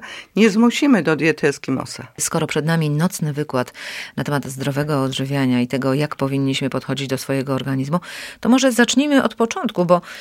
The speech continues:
Speaker 2: już w czwartym wieku przed naszą erą Hipokrates opracował podział pacjentów na różne typy. Jako ojciec medycyny powtarzał, że znacznie ważniejsze jest to, by wiedzieć, jaki jest typ pacjenta chorującego na daną chorobę,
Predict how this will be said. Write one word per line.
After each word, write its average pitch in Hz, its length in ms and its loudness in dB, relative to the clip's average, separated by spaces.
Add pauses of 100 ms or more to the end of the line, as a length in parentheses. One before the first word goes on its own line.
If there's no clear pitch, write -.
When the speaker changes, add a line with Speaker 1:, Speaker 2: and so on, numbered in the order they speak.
(160)
Speaker 2:
już 208 200 0
w - 40 -6
czwartym 247 400 2
wieku 240 240 2
przed 151 180 2
naszą 147 280 2
erą 147 200 2
Hipokrates 156 520 -2
opracował 143 480 0
podział 143 320 0
pacjentów 139 520 -2
na 139 160 0 (140)
różne 156 440 2
typy. - 380 -4
Jako 120 360 -2
ojciec 135 460 -2
medycyny 147 500 -2
powtarzał, 143 440 0
że 143 160 2 (460)
znacznie 175 520 4
ważniejsze 143 520 2
jest 139 180 -2
to, 151 100 2
by 139 120 -4
wiedzieć, 143 480 -2
jaki 151 480 -2
jest 135 280 -2
typ 165 200 -4
pacjenta 143 560 -2
chorującego 139 720 -2
na 135 120 2
daną 135 240 0
chorobę, 135 360 2